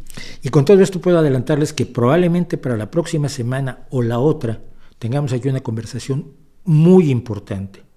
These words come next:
con un personaje de una relevancia enorme que ha estado atestiguando la realidad en el frente de batalla,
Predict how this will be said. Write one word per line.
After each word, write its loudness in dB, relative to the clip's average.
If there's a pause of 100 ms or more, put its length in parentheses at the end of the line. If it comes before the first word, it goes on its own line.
(500)
con 2
un 0
personaje -2 (720)
de -4
una 2
relevancia -2 (120)
enorme 2 (1040)
que -2
ha 2
estado 0 (640)
atestiguando 0
la -4
realidad -6
en -6
el -10
frente -8
de -8
batalla, -8